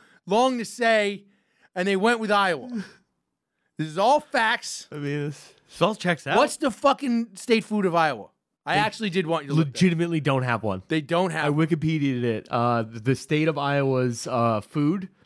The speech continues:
Speaker 2: uh, none. <laughs>
Speaker 1: None?
Speaker 2: Yeah.
Speaker 1: Do they have a state bird?
Speaker 2: Uh, look it up.
Speaker 1: They do have a state grain, corn. Clearly, I'm right.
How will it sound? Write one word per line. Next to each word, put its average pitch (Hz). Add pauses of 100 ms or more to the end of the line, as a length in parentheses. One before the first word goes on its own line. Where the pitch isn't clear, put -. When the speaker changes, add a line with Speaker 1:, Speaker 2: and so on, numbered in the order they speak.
(220)
Speaker 2:
uh, 110 (120)
none. 131 (180)
<laughs> -
Speaker 1:
None? 143 (240)
Speaker 2:
Yeah. 165
Speaker 1:
Do 160
they 180
have 202
a 180
state 196
bird? 233 (680)
Speaker 2:
Uh, 104
look 107
it -
up. -
Speaker 1:
They 208
do 285
have 302
a 226
state 277
grain, 285 (180)
corn. 285 (200)
Clearly, 339
I'm 294
right. 285